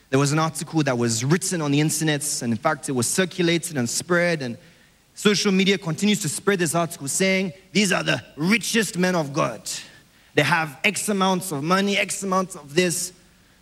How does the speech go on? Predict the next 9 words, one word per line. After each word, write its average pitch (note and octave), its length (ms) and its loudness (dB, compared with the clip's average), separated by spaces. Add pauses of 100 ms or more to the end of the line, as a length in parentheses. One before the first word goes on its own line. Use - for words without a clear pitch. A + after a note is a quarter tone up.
Richest A#3 520 0
men A3+ 200 2
of E3+ 180 0
God." E3 400 -2 (1400)
That F3+ 160 -2
article F#3 440 -6
was D3 140 -2
spread B3 400 -4
everywhere. A#3+ 880 -4